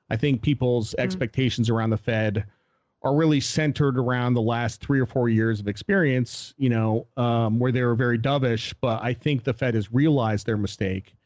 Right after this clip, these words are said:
Speaker 1: and they're going to overcompensate to the upside. I do think they hike at least four times next year.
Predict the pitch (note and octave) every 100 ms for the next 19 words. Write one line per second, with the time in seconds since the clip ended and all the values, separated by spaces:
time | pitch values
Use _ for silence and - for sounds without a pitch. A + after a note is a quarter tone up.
0 | _ _ _ - A#2+ A#2 B2 C3 C3 B2+
1 | C#3 B2+ A2+ B2+ B2 B2 - A2+ G2+ A2
2 | G#2+ - - G2 G#2 A#2 A2+ C#3+ - B2+
3 | A#2+ G#2+ A2 G#2+ A#2+ A2+ B2+ - B2 G#2+
4 | - G#2+ F#2+ F#2 G2+ F#2 - G#2 F#2 F2+